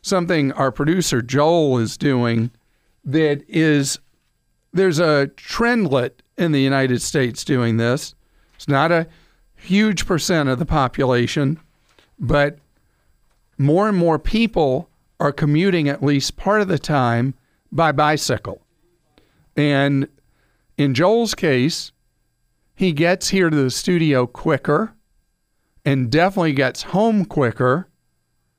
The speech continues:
riding a bike than he does riding in a car, driving his car. And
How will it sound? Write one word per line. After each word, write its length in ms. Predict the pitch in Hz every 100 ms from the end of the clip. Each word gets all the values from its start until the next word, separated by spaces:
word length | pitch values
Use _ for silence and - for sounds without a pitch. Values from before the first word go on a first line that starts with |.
| _ _ _ _ -
riding 460 | 143 143 170 180
a 60 | 175
bike 540 | 147 131 127 131 - - _ _ _ _
than 220 | 143 143 135
he 200 | 147 131
does 560 | 139 135 131 131 - _ -
riding 460 | 135 135 135 135
in 100 | 127 117
a 60 |
car, 280 | - 135 110
driving 400 | 123 127 120 117
his 120 | -
car. 640 | - - 160 120 - - _ _ _ _ _ _ _ -
And 400 | 135 135 131